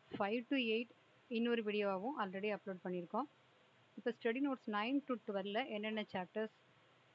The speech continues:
ஆ, என்னென்ன சம்ஸ்ல importance கொடுத்து படிக்கணும் அப்படிங்கிறத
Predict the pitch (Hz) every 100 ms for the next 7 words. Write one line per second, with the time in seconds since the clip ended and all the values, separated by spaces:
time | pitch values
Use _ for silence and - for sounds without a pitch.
0 | _ 226 196 185 185 185 190 220 220 202
1 | - 202 214 208 202 190 190 202 196 -
2 | 190 180 196 185 180 190 180 175 180 165
3 | 196